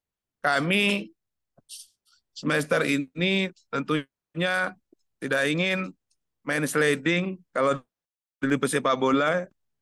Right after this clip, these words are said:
ya, kita berikan dulu kesempatan para autor ini untuk diberikan pembinaan dan bimbingan.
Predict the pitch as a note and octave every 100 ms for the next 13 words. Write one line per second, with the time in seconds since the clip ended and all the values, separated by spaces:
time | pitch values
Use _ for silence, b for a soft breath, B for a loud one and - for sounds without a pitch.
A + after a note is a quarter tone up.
0 | _ _ _ _ B2 C#3 F3 F3+ - -
1 | C3 D3+ F3 F#3 F3+ - - C#3 D3 D#3
2 | D3+ E3+ E3+ D#3+ D#3 D3+ C#3+ - F3 G2
3 | G2+ C#3+ C#3+ C#3+ C#3+ D3+ C3+ C#3 F3+ F3+
4 | _ _ _ _ D3 E3 E3 - F#3 E3
5 | E3 E3+ E3+ F#3+ F#3 F3+ E3 D3+ D#3 D#3
6 | E3 F3 D#3+ D#3+ D#3+ D3+ E3 F#3 F#3 C3